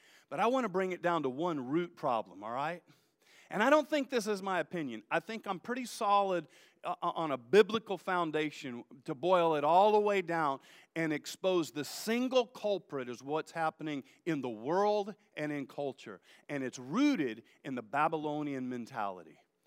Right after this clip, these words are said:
Okay, now this is where I struggle, 'cause I'm gonna start using words that are like, "What is he talking about?" All right? Okay,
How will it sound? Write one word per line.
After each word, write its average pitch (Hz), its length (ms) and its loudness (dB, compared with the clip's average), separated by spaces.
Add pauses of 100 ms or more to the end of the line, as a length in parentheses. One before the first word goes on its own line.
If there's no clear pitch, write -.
(340)
Okay, 139 420 0 (280)
now 131 140 -6
this 196 300 0
is 196 120 -8
where 196 200 2
I 175 60 4
struggle, 131 600 -2 (140)
'cause 127 160 -8
I'm 175 160 -2
gonna 175 180 -4
start 156 340 -4
using 139 420 -6
words 135 280 -6
that 123 100 -10
are 113 80 -6
like, 104 240 -8
"What 117 420 -12
is 98 180 -16
he 147 280 -16
talking 123 440 -12
about?" 92 480 -12
All 117 120 -6
right? 160 260 -2 (840)
Okay, 131 300 -2